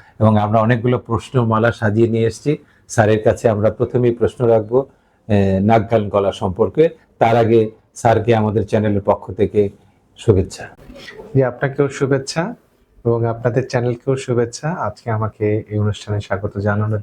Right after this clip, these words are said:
Speaker 2: জন্য। এবং সুধী দর্শক, আপনারা যারা শুনছেন, আপনাদেরকে সবাইকে স্বাগত এই অনুষ্ঠানে।
Speaker 1: ধন্যবাদ। আচ্ছা, আজকে, এ, বেশ কয়েকটি বিষয় নিয়ে আপনার সাথে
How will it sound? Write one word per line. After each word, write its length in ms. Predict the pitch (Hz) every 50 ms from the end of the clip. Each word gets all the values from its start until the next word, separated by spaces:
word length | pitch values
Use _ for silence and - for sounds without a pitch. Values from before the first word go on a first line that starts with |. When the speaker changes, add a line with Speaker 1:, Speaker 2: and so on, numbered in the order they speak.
| -
Speaker 2:
জন্য। 280 | 113 110 113 131 170 196 - _ _ _ _ _ _ _ _ _ - - _ _ -
এবং 180 | 113 113 113
সুধী 240 | 110 - - 123 123
দর্শক, 420 | 113 123 117 113 - - - -
আপনারা 280 | 131 120 - 123 117 110
যারা 160 | 107 104 101
শুনছেন, 520 | 101 - - - 90 85 - - 85 78 76 - _ -
আপনাদেরকে 520 | 95 95 - 104 95 92 95 104 98 95 95 _ _ - - _ _ _
সবাইকে 380 | - - 117 107 107 101 - 101
স্বাগত 640 | - - 95 87 90 90 87 - 92 90 90 92 - _ _ _ _ _ _ _ -
এই 180 | 101 92 90
অনুষ্ঠানে। 460 | 90 95 87 - - - - 73 78 - _ _ _ _ _ - - - - - - - - - - - - - 107
Speaker 1:
ধন্যবাদ। 480 | 117 123 123 123 110 101 98 98 - - - - - - - - -
আচ্ছা, 200 | - - 127 120
আজকে, 380 | 113 - 113 123 - - - 147 143 143 147 143
এ, 480 | 143 131 135 127 123 123 123 123 117
বেশ 320 | 110 98 95 127 131 127 -
কয়েকটি 300 | - 135 131 127 - 135
বিষয় 280 | 110 117 110 - 135 127
নিয়ে 140 | 123 123 110
আপনার 200 | 104 - 120 110
সাথে 440 | - 104 95 - 110 107 104 98